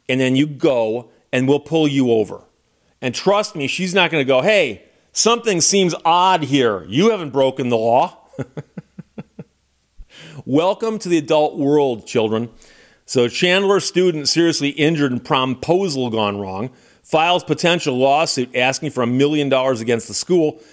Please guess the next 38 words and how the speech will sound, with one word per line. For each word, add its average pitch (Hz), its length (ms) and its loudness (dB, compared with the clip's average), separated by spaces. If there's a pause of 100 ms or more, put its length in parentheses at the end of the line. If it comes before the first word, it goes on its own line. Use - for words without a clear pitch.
(140)
and 165 240 -2
also 175 680 0
is 139 220 0
preparing 185 680 0
the 156 60 2
litigation 139 600 0
against 123 240 -2
the 120 60 -6
driver 131 460 0
of 110 100 -2
the 107 60 -8
car 196 320 0 (360)
who 170 280 2
ran 185 220 2
a 202 80 -2
stop 190 380 0
sign 117 300 -6
apparently 175 500 -2
on 127 320 -2
purpose - 600 -4 (400)
and 143 220 -2
thought 190 240 2
he 214 60 0
had 170 100 -2
permission 160 400 -2
to 127 80 -2
do 190 340 0
so, 104 360 -6 (180)
so 165 280 0
he 208 200 2
could 165 340 0 (400)
ask 160 400 0
someone 127 640 -2 (280)
to 180 200 0
the 180 100 2
prom. 120 500 -2 (280)
And 143 200 0
no, 185 460 2